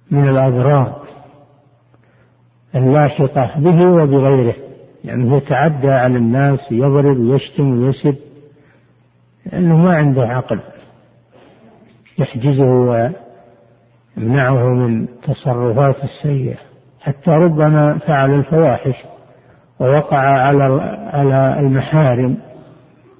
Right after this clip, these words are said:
لأنه لا عقل له، فهي أم الخبائث.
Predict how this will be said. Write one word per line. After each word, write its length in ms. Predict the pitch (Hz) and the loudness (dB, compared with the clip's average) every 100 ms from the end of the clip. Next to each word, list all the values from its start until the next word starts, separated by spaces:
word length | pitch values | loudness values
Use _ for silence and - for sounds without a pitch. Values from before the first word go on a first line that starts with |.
| _ _ _ _ _ _ _ _ - | _ _ _ _ _ _ _ _ -8
لأنه 720 | 117 139 147 147 151 170 180 - - 240 | -2 0 2 2 2 2 0 -8 -16 -2
لا 160 | 185 165 | 0 2
عقل 320 | 113 123 127 | 0 -2 -2
له، 400 | 127 123 107 139 - - - _ - - - - - _ _ - _ _ - - - - - - | 0 0 -2 -6 -14 -20 -20 _ -20 -20 -20 -20 -20 _ _ -20 _ _ -18 -16 -18 -20 -20 -4
فهي 260 | 147 147 165 | 0 2 4
أم 260 | 180 165 143 | 4 4 2
الخبائث. 580 | - 131 131 120 107 | 0 -2 0 0 -2